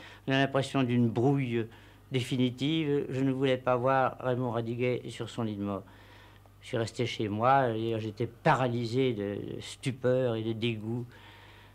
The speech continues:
avant que Diaghilev, euh, pour m'occuper, ne m-, ne m'emmène à Monte-Carlo pour voir créer les,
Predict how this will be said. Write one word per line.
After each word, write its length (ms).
avant 320
que 140
Diaghilev, 640
euh, 240
pour 140
m'occuper, 880
ne 140
m-, 340
ne 80
m'emmène 460
à 100
Monte-Carlo 640
pour 200
voir 240
créer 440
les, 240